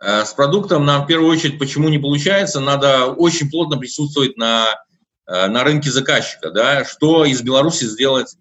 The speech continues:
не так-то просто. Вот это как бы такая штука сложная, но я думаю, что вот если вместе мы навалимся на эту штуку с, э, ассоциацией, да, то, может быть, мы и решим в скором времени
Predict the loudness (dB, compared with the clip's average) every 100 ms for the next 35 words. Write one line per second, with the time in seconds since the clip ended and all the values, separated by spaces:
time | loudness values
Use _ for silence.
0 | _ _ _ -10 -2 -2 0 -2 0 -4
1 | -4 -16 _ _ _ _ _ _ _ _
2 | -6 -2 0 0 0 0 -2 -4 -2 0
3 | 2 0 -2 -4 0 0 2 0 -2 -8
4 | -14 -20 _ _ -4 0 2 2 0 0
5 | -6 _ _ _ _ -4 0 2 2 2
6 | 2 0 2 4 4 2 -2 -6 -8 -2
7 | -2 0 0 2 2 0 0 0 0 0
8 | 0 0 0 -2 -4 -4 -2 -4 -6 -16
9 | _ -6 -6 -8 -8 -10 -4 -4 -4 -10
10 | _ _ _ _ _ -12 -8 -6 0 0
11 | 0 -2 -2 0 2 2 0 -2 2 2
12 | 2 2 2 0 0 -2 0 0 2 2
13 | 0 -2 -4 -6 -14 -6 -4 -2 0 0
14 | 0 -2 -4